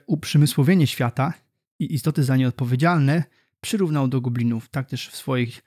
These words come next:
listach mówił. Okej, w następnych zdaniach dowiadujemy się też, że ci tu obecni wrogowie nie byli aż tak wysoko rozwinięci technologicznie, a w dodatku, że czasem zawierały one sojusze, te gobliny, z krasnoludami.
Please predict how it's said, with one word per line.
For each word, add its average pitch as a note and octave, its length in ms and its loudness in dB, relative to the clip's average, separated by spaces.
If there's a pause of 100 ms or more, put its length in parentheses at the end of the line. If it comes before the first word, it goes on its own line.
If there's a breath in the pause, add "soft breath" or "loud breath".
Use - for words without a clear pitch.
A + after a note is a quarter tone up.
(340)
listach - 440 -4
mówił. C3 300 -4 (340 soft breath)
Okej, D#3 260 -2 (500 soft breath)
w A#2+ 100 -4
następnych C#3+ 440 2
zdaniach C3 320 2
dowiadujemy C3+ 520 -2
się C3 260 0
też, C3+ 460 -6 (360)
że B2 300 -2
ci A3+ 180 -2
tu G3+ 120 -2
obecni D3+ 400 2
wrogowie B2 460 0
nie E3 120 0
byli F#3 220 -4 (100)
aż F3 240 -4
tak D#3+ 240 -2
wysoko C3+ 360 -4
rozwinięci C3 500 -2
technologicznie, C3 720 -4
a D3 40 -2
w C3 60 -4
dodatku, C3+ 440 -4 (380 soft breath)
że C3 80 -2
czasem E3+ 340 0
zawierały D#3+ 520 -2 (140)
one C#3 320 -2
sojusze, C3 460 -6
te D3 120 -6
gobliny, C#3+ 500 -2 (360 soft breath)
z E3 140 -4 (160)
krasnoludami. C#3+ 760 -2